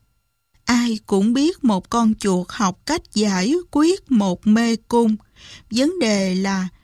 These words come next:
nó làm điều này như thế nào? Giải thích của Tolman đi theo hướng tinh thần. Ví dụ, khi một con vật được đặt trong một cái thùng mê cung hình chữ T, kinh nghiệm này hoàn toàn mới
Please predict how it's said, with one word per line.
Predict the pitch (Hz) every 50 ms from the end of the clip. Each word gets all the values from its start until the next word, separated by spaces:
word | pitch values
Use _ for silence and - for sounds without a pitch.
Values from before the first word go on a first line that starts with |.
| _ _ _ -
nó | 208 208 214 233 240 277 320
làm | 370 359 320 233 214 196 185 185
điều | 185 208 202 190
này | 190 202 202 196 190 190
như | 196 208 220 240 233 226
thế | 214 - 277 311
nào? | 339 320 247 202 190 175 170 170 - _ _ _ _ _ _ _ _ _ - - - - _ -
Giải | 208 220 226 208 196 190 214 277 302 -
thích | 349 381 - - - _
của | - 208 233
Tolman | 233 - 269 240 226 220 220 220 226 220 220 214 208 208
đi | 214 240 226
theo | - 254 226 214
hướng | 226 233 240 254 277 320 381 381 -
tinh | 262 247 226 214 214
thần. | - 226 196 180 170 165 160 - _ _ _ _ _ _ - - - - _ -
Ví | 220 294 349 349 -
dụ, | 220 208 190 180 180 185 185 - _ _ _ _ -
khi | - 262 254 247 233 226
một | 214 214 202 196 185 _
con | - 226 233 226 220 208
vật | 196 202 196 185 - _ -
được | 202 196 202 196 185 _ -
đặt | 196 196 190 - _ _ _ -
trong | 220 226 220 214 208
một | 202 185 -
cái | - 285 302 -
thùng | - 240 208 196 185 185 185 190
mê | 226 240 233
cung | 226 - 240 240 220 220 220
hình | 226 202 185 180 175 180
chữ | - - 202 185 196 226 277 - _ -
T, | - 233 226 226 226 214 202 _ _ _ - - - - - - -
kinh | 277 277 277 262
nghiệm | 226 202 175 185 202
này | 214 220 214 202 208
hoàn | 208 214 226 208 196 196
toàn | 208 196 190 190 185 190
mới | 202 226 269 339